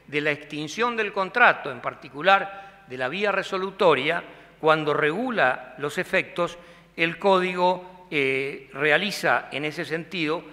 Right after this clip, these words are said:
realiza una remisión al régimen general, el código realiza una remisión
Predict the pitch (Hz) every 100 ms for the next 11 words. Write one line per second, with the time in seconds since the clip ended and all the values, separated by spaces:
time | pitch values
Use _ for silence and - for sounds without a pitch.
0 | - - 135 143 180 - 160 156 165 160
1 | 143 131 135 151 151 156 - 240 185 175
2 | - - - _ _ _ _ _ _ _
3 | _ - - - 147 156 180 202 202 180
4 | 160 151 190 214 208 180 151 160 - -
5 | - - _ _ _ _ _ _ _ _
6 | _ _ _ _ _ _ _ 147 147 196
7 | 185 185 180 156 139 170 - 196 165 -
8 | 180 160 156 139 135 143 196 202 175 -
9 | 170 147